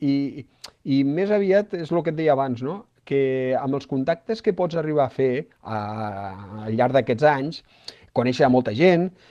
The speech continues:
eh, ara parles amb aquest, parles amb l'altre, li comentes això,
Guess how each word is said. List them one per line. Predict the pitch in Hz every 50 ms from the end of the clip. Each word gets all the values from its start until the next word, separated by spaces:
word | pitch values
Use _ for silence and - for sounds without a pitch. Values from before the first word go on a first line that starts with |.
| - -
eh, | - 135 139 139 131 131 131 127 127 127
ara | 127 139 147 143
parles | - 156 143 139 127
amb | 131 120 113
aquest, | 117 - 185 185 165 - -
parles | 160 147 143 127 127
amb | 120 120
l'altre, | 143 180 180 170 151 143 143
li | 143 139
comentes | 127 135 131 131 127 123 117 113
això, | 117 113 - 175 170